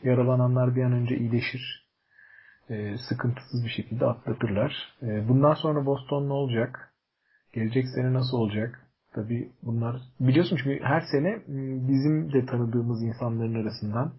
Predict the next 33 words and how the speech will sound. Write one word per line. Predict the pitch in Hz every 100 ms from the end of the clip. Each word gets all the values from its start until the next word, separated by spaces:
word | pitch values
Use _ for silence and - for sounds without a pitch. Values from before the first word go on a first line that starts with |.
| - - - - _ 123
ben | 127 127
de | 110
buna | 113 104
dahilim, | 104 101 104 127 160 - -
e, | 117 107 107
Boston'a | 123 123 - 127 127
qualify | 131 123 123
olmak | 131 123 120 127
için | - 120
çabalayan | 127 110 110 170
insanlar | 151 - 156 151 139
var. | 95 - - _ _ _ _ _ _ -
İşte | - - 95
mesela | 113 113 113
ben | 123 123 - - - -
önümüzdeki | 127 127 131 131 127 139 143 131
sonbaharda | 131 123 117 120 123 135
böyle | 120 131
bunun | 135 131
için | 123 143
çabalamayı | 139 143 135 139 139
düşünüyordum. | 131 123 107 95 90 90 _ _ _
Ki | - 165
gelecek | 135 123 120 127 127
sene | 110 107
iki | - 113
bin |
on | 113 113
dörtte | 107 107 131
Boston'a | 120 113 - 113 127 127
katılayım | 123 - 117 117 107
diye. | 85 143 - _ _ _ _ - - - - _
E, | 120